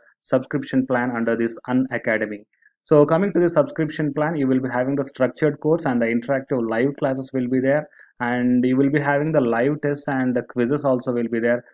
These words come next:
So due to all these, uh, points, uh, you are going to get a very good clarity in the conceptual way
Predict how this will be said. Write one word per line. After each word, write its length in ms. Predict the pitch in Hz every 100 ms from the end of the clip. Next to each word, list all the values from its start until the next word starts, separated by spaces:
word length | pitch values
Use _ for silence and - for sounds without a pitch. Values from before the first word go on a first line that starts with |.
| - -
So 140 | 135
due 220 | 131 175
to 60 | 185
all 460 | 151 127 147 170 175
these, 400 | 160 156 156 143
uh, 240 | 131 123 123 -
points, 580 | 147 147 131 - - - _ _
uh, 200 | 127 123 127
you 180 | 196 185
are 200 | 165 151
going 340 | 139 143 156
to 60 | 151
get 220 | 131 135
a 80 | 131
very 200 | 127 151
good 220 | 160 -
clarity 520 | 143 131 135 143 156
in 100 | 139
the 100 | 127
conceptual 800 | 123 123 127 131 147 135 135 131 127
way 240 | 139 -